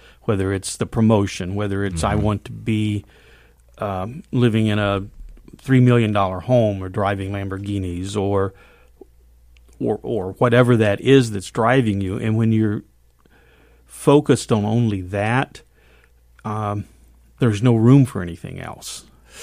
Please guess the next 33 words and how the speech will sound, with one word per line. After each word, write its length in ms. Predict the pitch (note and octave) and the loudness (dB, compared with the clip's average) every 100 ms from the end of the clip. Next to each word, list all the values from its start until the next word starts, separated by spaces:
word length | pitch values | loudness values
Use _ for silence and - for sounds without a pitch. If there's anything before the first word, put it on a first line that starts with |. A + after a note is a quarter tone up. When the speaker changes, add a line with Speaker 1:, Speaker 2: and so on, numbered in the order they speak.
| - - - - | -16 -16 -14 4
Speaker 2:
Yeah, 340 | D3+ C#3+ A2+ | 6 8 6
because 260 | G2+ B2 A2+ | 2 2 6
that 180 | C3+ B2+ | 8 8
almost 360 | A#2 A2 G2+ - - - | 6 4 2 -2 -4 -4
speaks 400 | - B2+ G#2+ - - | 0 2 2 0 -2
to 120 | G#2+ | 2
the 120 | G2 | 4
idea 440 | F#2+ F#2 G2 F#2+ | 4 2 2 2
of, 180 | F#2 F2 | 2 0
like, 220 | F#2 F2 | 0 -2
a, 240 | F2 E2 E2 - - | -2 -2 -4 -10 -8
a 100 | F2+ | -6
glass 600 | F#2+ G2 G2+ F2 E2 - | 0 2 4 2 -2 -6
that 180 | E2+ | -4
has, 640 | E2 E2+ E2+ D#2+ - - - _ _ - | -2 0 0 -2 -6 -12 -16 _ _ -6
you 100 | F#2+ | -4
know, 160 | F2 | -2
a 40 | E2 | -4
sixteen 420 | - F#2+ - F#2 | -4 -6 -2 0
ounce 240 | F2 E2 | 0 -2
glass 540 | - F#2 F2 E2 E2 - - | -4 0 0 0 -4 -10 -6
that's 480 | E2 D#2+ - - - _ _ | -6 -4 -8 -12 -20 _ _
full 320 | - A2 F#2+ | -6 -2 0
of 100 | E2 | 0
water 340 | E2+ F2 E2+ E2 | 0 0 0 -2
up 120 | D#2+ | -4
to 140 | F2 | -10
fifteen 760 | - - F#2+ - - F2 E2+ E2+ | -10 -4 -4 -4 -6 -2 -2 0
inches, 500 | G#2 G#2+ - - - | 0 -2 -4 -12 -6
right? 180 | A#2 A2+ | -2 0
Speaker 1:
Mm-hmm. 120 | B2 | 0
Speaker 2:
Or 160 | G#2 E2+ | 0 -2
fifteen 760 | - F#2 - - G2 E2 D2 | -4 -6 -4 -2 0 0 -4